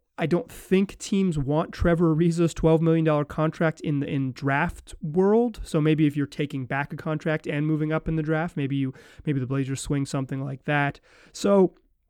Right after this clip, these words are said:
I'm not sure the Blazers have a lot of parts to trade up. Like, it's, it doesn't seem super easy. Uh, maybe you give the, some, them a second round pick. The Blazers don't have a lot of future second round picks, so it'd have to be kind of this one. So we're kind of getting to that point where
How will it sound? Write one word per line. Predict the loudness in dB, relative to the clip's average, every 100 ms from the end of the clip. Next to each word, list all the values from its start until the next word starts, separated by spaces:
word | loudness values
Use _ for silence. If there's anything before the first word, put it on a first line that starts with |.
| _ _ _ _
I'm | 2
not | 4 4
sure |
the | 4
Blazers | 6 8
have | 6
a | 6
lot | 4
of | 2
parts | 0 2 0 0
to | -4
trade | 0 4 6
up. | 4 2 -2
Like, | 0
it's, | 0 -4 -2
it |
doesn't | 2 2
seem | 2 0 0
super | 0 -2
easy. | 0 0 0 -2 -4 -6
Uh, | -4 -2
maybe | 0 0
you | 0
give | 0 -2
the, | -4 -8
some, | -6 -4
them | -2 -4
a | -2
second | -2 -4
round | -4 0
pick. | 0 0
The | -2
Blazers | -4 -2
don't | -4
have | -6
a | -8
lot | -10
of | -2
future | 2 4 2
second | 2 0 2
round | 0 2
picks, | 2 2
so | -2
it'd | -4
have | -4
to |
be | -6
kind | -6 -8
of | -10 -2
this | 0 0 -2
one. | -2 0 -2 -6 _ _ _ _
So | -4 2
we're | 2
kind | 4 2
of | 4
getting | 4 4
to | 2
that | -2 -2
point | -2 0 2
where | 2 2 0